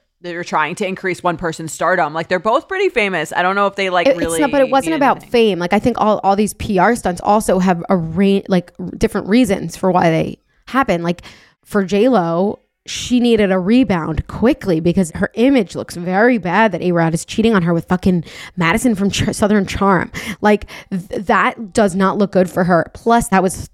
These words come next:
Speaker 2: how many engagements she, you know, they, they also had this picture perfect couple. Like, this was it. This was the, the one she's been, and it, it didn't work. He's been, who cheats on J Lo, that kind of thing. So I think that, like, image, like, she got someone better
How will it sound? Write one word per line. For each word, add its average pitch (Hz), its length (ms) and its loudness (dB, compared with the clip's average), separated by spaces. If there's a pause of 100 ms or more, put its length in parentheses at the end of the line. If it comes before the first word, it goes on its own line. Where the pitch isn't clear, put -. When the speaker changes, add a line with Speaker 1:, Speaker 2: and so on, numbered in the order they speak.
(140)
Speaker 2:
how - 140 -2
many 202 160 2
engagements 202 480 0
she, - 220 -6
you 220 100 0
know, 240 160 2
they, 214 240 2 (240)
they 247 80 2
also 247 220 2
had 226 100 0
this 196 80 -6
picture - 340 -4
perfect - 400 -4
couple. 254 380 0
Like, 180 200 0
this - 180 -2
was 165 180 -6
it. 254 220 2
This 214 160 -2
was 165 160 -6
the, 170 240 -14
the 180 80 -10
one 254 320 0
she's 214 260 -4
been, 175 320 -2 (420)
and 202 140 0
it, 202 180 0
it 180 160 0
didn't 202 260 0
work. 240 260 2
He's 190 240 -4
been, 196 320 0 (360)
who 320 220 -2
cheats 330 300 0
on 285 160 2
J 285 180 4
Lo, 190 200 2
that 165 200 -4
kind 185 180 2
of 175 120 -4
thing. 262 320 2 (220)
So - 120 -2
I 240 60 2
think 240 240 -2
that, 190 260 2
like, 202 240 -2
image, 233 500 0
like, 214 220 0
she - 140 -6
got 202 180 2
someone 190 480 -2 (200)
better 233 580 0